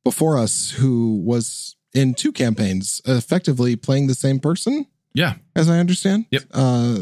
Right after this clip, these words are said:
Speaker 1: yeah, Scott.
Speaker 2: The doctor, the robot.
Speaker 1: Yeah. And, uh, he just wasn't feeling it in, in our campaign and came back as someone who is,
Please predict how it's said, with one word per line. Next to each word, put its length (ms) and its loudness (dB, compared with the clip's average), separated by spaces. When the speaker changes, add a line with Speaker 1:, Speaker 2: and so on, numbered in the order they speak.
Speaker 1:
yeah, 240 0
Scott. 420 -2
Speaker 2:
The 80 2
doctor, 440 0
the 80 2
robot. 380 0
Speaker 1:
Yeah. 320 2
And, 480 4
uh, 300 2
he 360 0
just 420 -4
wasn't 400 0
feeling 380 0
it 120 0
in, 360 0
in 160 0
our 140 0
campaign 540 2
and 280 0
came 220 0
back 240 0
as 120 2
someone 460 0
who 200 2
is, 420 -4